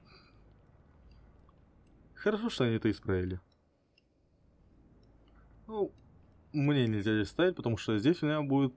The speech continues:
стоять, э, лифт, который будет спускать людей вниз.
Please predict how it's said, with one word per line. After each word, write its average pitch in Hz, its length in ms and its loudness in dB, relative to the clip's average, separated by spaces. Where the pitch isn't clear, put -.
стоять, 123 800 0
э, 104 640 -4
лифт, 156 360 0
который 117 240 0
будет 117 180 0
спускать - 300 -4
людей 104 220 0
вниз. 98 340 -6